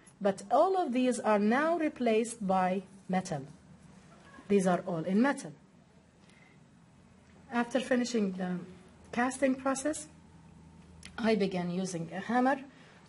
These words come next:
to fracture off investment material. The, one of the properties of investment material that they have low impact force,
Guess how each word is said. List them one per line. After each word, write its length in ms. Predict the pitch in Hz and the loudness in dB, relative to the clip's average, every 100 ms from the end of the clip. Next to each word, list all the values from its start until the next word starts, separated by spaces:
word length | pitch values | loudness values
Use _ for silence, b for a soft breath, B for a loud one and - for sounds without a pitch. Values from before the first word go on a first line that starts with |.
| - | -4
to 120 | 233 | -2
fracture 540 | 233 240 254 254 226 - | 0 2 2 0 -6 0
off 440 | 214 196 - - - | 0 0 -4 -14 -6
investment 600 | 185 190 180 165 147 151 | -2 -2 -2 -6 -8 -10
material. 420 | 143 139 127 127 B B B B - | -12 -12 -12 -14 B B B B -2
The, 240 | 233 269 254 | 2 2 2
one 180 | 269 | 0
of 120 | 320 277 | 0 -2
the 80 | |
properties 500 | 285 294 277 269 233 | 0 -2 -2 -4 -2
of 140 | 233 226 | 0 0
investment 460 | 220 247 247 247 | 0 0 0 0
material 480 | 233 226 220 208 202 | 0 -2 0 0 0
that 360 | 202 196 - 190 | 2 0 -2 -2
they 180 | 202 202 | 2 2
have 420 | 214 226 220 185 | 2 2 2 2
low 180 | 226 254 | 2 2
impact 460 | 214 196 180 180 | -2 -6 -10 -12
force, 360 | - 196 294 | 0 0 0